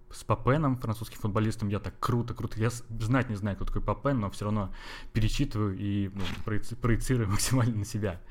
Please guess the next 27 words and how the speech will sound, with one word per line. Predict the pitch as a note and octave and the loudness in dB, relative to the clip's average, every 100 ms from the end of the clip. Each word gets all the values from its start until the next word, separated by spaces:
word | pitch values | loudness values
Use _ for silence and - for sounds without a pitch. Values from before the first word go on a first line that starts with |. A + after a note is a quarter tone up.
| - - - - - - | -8 -8 -10 -10 -12 0
Еще | - - E3+ F#3 - - - | 6 8 8 4 -6 -16 -6
есть | A#2 A#2 - | 2 6 6
у | |
меня | A2 | 4
максимально | A2 - B2+ A#2+ | 0 0 2 2
странная, | A2+ - B2 A2 F#2+ B2+ - E3+ D3+ - | 0 2 4 6 8 10 10 8 4 0
<laughs> | - - - D4+ - | -8 -8 -4 -2 -2
э, | G#2 G#2+ G#2+ | -2 0 0
история, | A2 B2 A2+ G#2 | 0 2 2 2
связанная | A#2+ A2+ A2+ | 2 2 2
с | - | -2
Сычевым. | A2 E3 F3 A2 - - - - - - - - - - - - - | -2 2 2 2 -2 -14 -20 -20 -20 -20 -20 -12 -12 -12 -18 -16 -6
И | |
я, | G2 G2 G2+ | -4 -2 -4
как | G#2 | -6
говорю, | - G#2 | -4 -4
как | G2 | -2
говорил, | A2 G2+ | 0 0
сохранял, | - - G#2 G2+ F2 - - - | -2 -4 -2 -2 -4 -10 -20 -10
э, | G2 F2 - | -8 -6 -10
фотографии | - F#2+ A2 C3+ C3 A2+ A#2 - - - - | -8 -4 -2 -2 -2 -4 -4 -14 -20 -20 -10
и | G#2 F#2+ F2+ | -4 -2 -2
статьи. | - G2 - F3 G3 F#3+ - - - - | -4 -4 -4 -4 -4 -6 -18 -16 -14 -12
Э, | - A#2+ B2 B2 - | -2 2 2 0 -2
забудем | A#2 C3 A#2+ G2+ | 2 4 4 2
о | |
Сычеве. | F#2 A#2 - F3+ C3+ | 0 4 6 6 4